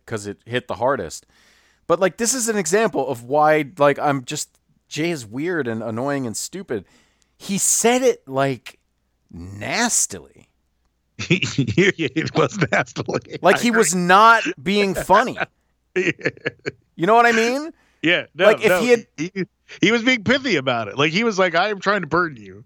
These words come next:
Speaker 2: You know what I mean? So
Speaker 1: Yeah, but not in, like, a friendly burn way. In, like, a "this guy sucks" way. Which I f-, which, like,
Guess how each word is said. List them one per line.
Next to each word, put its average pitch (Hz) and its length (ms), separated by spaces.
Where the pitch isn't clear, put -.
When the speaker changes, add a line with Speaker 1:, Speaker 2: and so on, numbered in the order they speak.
Speaker 2:
You 156 100
know 156 100
what 151 100
I 151 40
mean? 170 380
So 151 240
Speaker 1:
Yeah, 277 280
but 202 240
not 196 400
in, 233 200
like, 185 260
a 156 80
friendly 185 540
burn 104 400
way. 90 300
In, 147 280
like, 156 280
a 143 400
"this 143 360
guy 156 180
sucks" - 580
way. 104 400
Which 165 200
I 175 80
f-, - 220
which, 190 200
like, 196 340